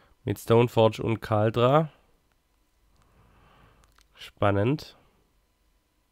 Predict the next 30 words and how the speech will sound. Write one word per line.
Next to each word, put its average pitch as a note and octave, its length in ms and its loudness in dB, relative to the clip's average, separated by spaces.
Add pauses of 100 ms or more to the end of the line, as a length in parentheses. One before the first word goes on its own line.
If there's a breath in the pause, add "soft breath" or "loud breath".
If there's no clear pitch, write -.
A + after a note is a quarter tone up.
(1800 soft breath)
Das - 420 -10
stand A2 500 2
jetzt G#2+ 460 0
ein C#3 160 0
Race, C#3+ 460 2
das - 600 -6
gewonnen B2+ 400 2
werden F#2+ 240 0
kann, G2+ 220 -2
oder? D3 360 2 (680 soft breath)
Geht A#2 180 4
auf A2 140 6
vier, F#3 580 10 (240)
und A#2+ 140 -2
dann A#2+ 140 6
attackt C#3 360 2
man A#2+ 140 4
wieder B2 140 4
mit A#2 120 2
allem. D3 380 6
Wenn B2+ 140 4
man B2 80 4
nochmal B2 260 4
ein G#2+ 60 2
Artefakt A2+ 500 0
findet, C#3 340 2
ist A2+ 200 -4
der G#2+ 280 4 (800 soft breath)
Typ A#2+ 360 -2
drei, C#3+ 580 6